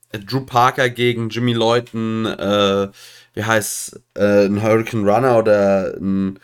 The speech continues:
ja, einen Hurricane Runner oder sowas vom Top Rope zeigen wollte und das haben sie gebotcht und da haben, oder man hat gemerkt, okay, er rutscht gerade ab und das haben sie sehr, sehr gut und schön gerettet jetzt und jetzt halt nicht so dämlich, so, ja, ich bleibe einfach sitzen, bis du wieder oben bist. Das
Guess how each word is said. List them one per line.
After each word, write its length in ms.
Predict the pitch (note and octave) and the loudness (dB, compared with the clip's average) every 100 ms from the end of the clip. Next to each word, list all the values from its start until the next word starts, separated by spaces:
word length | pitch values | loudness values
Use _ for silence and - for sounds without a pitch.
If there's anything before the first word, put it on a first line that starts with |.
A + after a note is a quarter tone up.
| _ _ - - - _ _ _ _ | _ _ -20 -20 -20 _ _ _ _
ja, 100 | G2 | -8
einen 140 | F#2+ | -4
Hurricane 320 | G2+ G2+ G#2 F#2+ | -2 -2 -2 0
Runner 180 | G#2+ | 2
oder 120 | A#2+ A2 | 2 2
sowas 280 | A2 G#2+ | 2 2
vom 180 | - G#2+ | 0 -8
Top 240 | G2+ C3 C3+ | -4 -4 -2
Rope 200 | A#2 G2 | -2 -2
zeigen 280 | A2 G#2 | -4 -2
wollte 240 | G2+ G#2 G2+ | 0 -2 -2
und 80 | G#2 | -4
das 180 | G#2 | -4
haben 180 | A#2+ A2+ | -4 -4
sie 100 | A2 | -6
gebotcht 460 | G#2+ G2 A#2 A#2+ - | -8 -2 -2 -2 -4
und 80 | G#2+ | -2
da 180 | G#2 G2+ | 0 -2
haben, 280 | G#2 G#2+ G2+ | -2 -2 -2
oder 160 | G#2 | 0
man 140 | G2+ G2+ | 0 -2
hat 120 | G2+ | -4
gemerkt, 240 | A2 G#2+ | -4 -4
okay, 200 | G#2+ G2+ | -4 -2
er 100 | A2 | 0
rutscht 260 | G2+ G#2 - | 2 -2 -4
gerade 220 | G#2+ G#2+ | -2 -2
ab 140 | G2+ A#2+ | -2 -4
und 60 | |
das 140 | A2 G2+ | -6 -4
haben 120 | A2 | -4
sie 180 | G#2+ G#2 | -4 -4
sehr, 280 | G#2 A2+ A2+ | 2 2 2
sehr 120 | A2 | -2
gut 320 | G#2 A2 - - - - _ | -4 -6 -8 -16 -20 -20 _
und 160 | - G#2 | -8 -6
schön 260 | - A#2 A2+ | 0 2 2
gerettet 460 | G2+ A2 A2+ G#2 | -2 -2 -4 -4
jetzt 220 | G2+ G2 | -4 -4
und 160 | F2+ G#2 | -6 -2
jetzt 180 | G2+ G2 | -2 0
halt 160 | G#2+ G2 | -2 -2
nicht 160 | A#2+ | -4
so 100 | - | -4
dämlich, 420 | G#2 A2 A2 A2 | -2 0 2 2
so, 120 | G#2 G#2 | 2 2
ja, 200 | G2+ G#2 | 4 2
ich 100 | G2+ | 2
bleibe 260 | G#2 G#2 | 0 2
einfach 240 | G#2 G#2 G2 | 0 0 -2
sitzen, 300 | G2+ - G#2+ | -6 -8 -8
bis 140 | G2 | -8
du 100 | G2 | -8
wieder 200 | F#2+ G2 | -2 0
oben 320 | F#2 A2 G2 | 0 -2 -2
bist. 400 | E2+ G2+ - - | -2 -4 -6 -10
Das 420 | F#2+ - - - | -10 -8 -8 -10